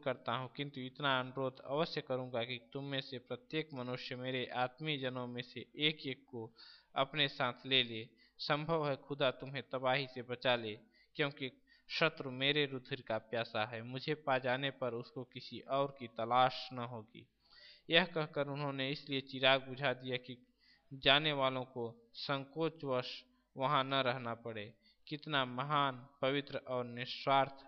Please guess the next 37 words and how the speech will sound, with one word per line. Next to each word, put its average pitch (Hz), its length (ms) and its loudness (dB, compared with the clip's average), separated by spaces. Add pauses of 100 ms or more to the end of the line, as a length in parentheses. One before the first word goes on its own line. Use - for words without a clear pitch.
(320)
आत्मसमर्पण 117 880 -4
है। 120 260 -14 (520)
किंतु 208 300 -2 (200)
इस 208 220 -8
वाक्य 160 320 4
का 147 200 2
समाप्त 151 500 0
होना 139 280 0
था 143 200 -4
कि 131 280 -10
वे 131 100 -2
सब - 160 -4
लोग 127 300 -4
चिल्ला 127 340 4
उठे, 120 380 -6 (500)
"हम 160 280 2
ऐसा 143 340 2
नहीं 151 200 0
कर 175 180 -2
सकते। - 440 -8
खुदा 139 440 4
वह 131 200 0
दिन 135 320 -4
न 147 60 6
दिखावे 131 520 -2
कि 120 160 -16 (160)
हम 127 200 -4
आपके 123 360 -4
बाद 127 400 4
जीते 117 280 -2
रहें। 113 320 -4 (460)
हम 143 200 0
दूसरों 147 420 -2
को 151 160 -6
क्या 151 280 6
मुंह 139 180 -4
दिखावेंगे? 113 720 -8